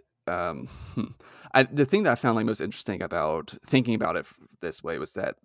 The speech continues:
just how that somehow elevated her as being not subhuman anymore, but that, like, he's like, "Oh, she is, like, worthy of saving because she provided sex." And it's still kinda like this weird, like, objectification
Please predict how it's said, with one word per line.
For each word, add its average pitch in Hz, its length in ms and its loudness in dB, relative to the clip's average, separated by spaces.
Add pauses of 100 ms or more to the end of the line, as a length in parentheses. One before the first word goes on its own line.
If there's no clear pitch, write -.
(100)
just 98 380 -6
how 110 540 0
that 98 220 0
somehow 113 500 -2 (100)
elevated 92 500 -2
her 78 600 -8
as 69 360 -6 (280)
being 80 400 -6 (480)
not 107 340 -2
subhuman 98 600 -6
anymore, 151 500 -6 (300)
but 101 140 -2
that, 104 220 0
like, 92 180 0
he's 104 140 -12
like, - 100 -2
"Oh, 110 240 4
she 107 220 -2
is, 98 120 -2
like, 95 160 -4
worthy - 440 -6
of 62 140 -6
saving 69 400 -8
because - 260 -12
she - 140 -16
provided - 460 -12
sex." - 600 -10 (500)
And 117 200 6
it's 107 180 0
still 113 640 2
kinda 110 200 -6
like 107 140 -2
this - 160 -8
weird, 101 340 -2
like, 98 160 -2
objectification - 1120 -10